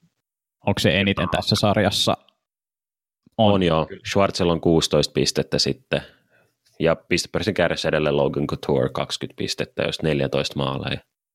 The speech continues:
Speaker 2: Se on kyllä aika hurja, mut sille ei ole enää mitään väliä, koska Sharks on ulkona.
Speaker 1: Näinpä.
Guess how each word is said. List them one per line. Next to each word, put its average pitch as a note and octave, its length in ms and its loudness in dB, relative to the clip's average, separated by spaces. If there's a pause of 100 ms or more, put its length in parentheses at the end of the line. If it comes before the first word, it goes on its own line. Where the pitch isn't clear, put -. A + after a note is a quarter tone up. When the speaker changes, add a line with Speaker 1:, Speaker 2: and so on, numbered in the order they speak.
(280)
Speaker 2:
Se - 120 -12
on - 80 -8
kyllä - 160 -2
aika - 200 -6
hurja, C2+ 260 0
mut F2 220 0 (1000)
sille E2 200 2
ei D#2 60 2
ole D#2+ 60 2
enää D#2+ 180 0
mitään E2 280 0
väliä, D#2+ 260 0
koska - 220 -8
Sharks - 340 -4
on C#2+ 80 4
ulkona. C2+ 340 -2 (600)
Speaker 1:
Näinpä. G#2+ 400 0